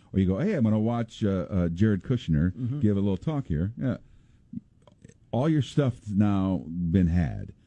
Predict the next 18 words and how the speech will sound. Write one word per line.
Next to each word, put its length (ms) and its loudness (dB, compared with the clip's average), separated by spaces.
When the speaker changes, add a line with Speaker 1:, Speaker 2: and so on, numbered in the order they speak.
Speaker 1:
And 160 6
maybe 200 4
you 140 4
don't 220 2
care. 400 -4
Maybe 180 2
that's 200 0
fine. 340 2
Maybe 200 2
you 60 2
go, 140 2
"I, 140 -2
I'll 220 -2
give 180 2
it 80 -4
to 80 0
him 80 -2
anyway 360 -2